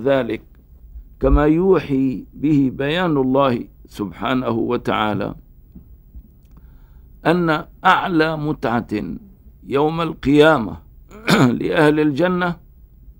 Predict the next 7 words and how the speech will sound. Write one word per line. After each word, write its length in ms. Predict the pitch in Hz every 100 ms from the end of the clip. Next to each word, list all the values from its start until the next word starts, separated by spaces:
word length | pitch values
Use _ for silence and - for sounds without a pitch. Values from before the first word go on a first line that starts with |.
| - - - - - - - - - 131
إنما 720 | 147 160 185 175 156 131 - - 95 90
هي 440 | 123 175 170 - -
رؤيتهم 1160 | 104 127 147 - 131 185 196 180 165 180 180 - - - - - - - - -
لله 540 | 131 143 151 170 139 131
سبحانه 720 | - 107 - 123 120 110 107
وتعالى، 680 | 110 110 87 80 71 - - - - - - - - - - - - - - - - -
رؤية 760 | 170 220 160 147 - 123 -